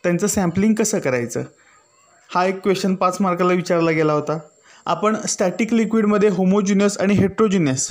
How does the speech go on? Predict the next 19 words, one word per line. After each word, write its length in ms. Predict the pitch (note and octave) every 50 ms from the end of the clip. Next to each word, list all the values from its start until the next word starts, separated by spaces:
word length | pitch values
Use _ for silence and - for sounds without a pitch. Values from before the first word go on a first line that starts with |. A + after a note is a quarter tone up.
| - D#3
दोन्ही 240 | D#3 D#3 E3+ F#3
टाईपच्या 380 | F3+ G3 F#3 F#3 F3+ - G3 F#3+
लिक्विड्सचं 580 | F#3 F3 D#3+ - - F3+ F3+ F3 F3 - - F3+
सॅम्पलिंग 460 | - G3+ F3 D#3+ D3+ E3 F3+ F3+ E3
बघितलं 360 | D#3+ D#3+ D#3 E3 D#3+ F3 E3
होतं, 260 | D#3 D3 D3 D#3+ D3+ D3+ - - _ _ _ _ - - - - _ _ -
डिटेलमध्ये 500 | D#3+ D#3 C#3 G#3 G3+ G#3 G3 G3 F#3+ F#3
बघितलं 400 | D#3+ E3 D#3 D3 D#3 D3 D3 D3
होतं, 280 | C#3 C3 C3+ C#3+ D3 E3 - - _ - - - _ _ -
त्यावर 260 | F#3+ F3+ F3+ F#3+ F#3
हा 140 | F#3 F#3+ G3
प्रश्न 440 | F#3+ - F#3+ F3+ - - F3+ F#3+ A#3 A#3+ - - _ _ _ -
आधारलेला 640 | - C#3+ C#3+ D3 D#3+ D#3 D3+ D#3 D#3 D3 D#3 E3 - - - - _ _ _ _ _ _ _ -
आहे. 260 | C#3+ C3+ A#2 A2+ B2 - _ _ _ _ - - - - - - _ -
त्यानंतर, 400 | F3+ F#3+ G#3 A3 A3 G#3 G#3+ A3+
"Discuss 840 | A3+ F#3 F3 E3+ F3+ - - - - A#3 A#3 A#3+ - - - F3+
one 260 | D3+ F3 G3 G#3 G#3 G3+
method 300 | F#3+ F#3+ - G#3 E3+ C3+
of 220 | D3 - D3+ F3+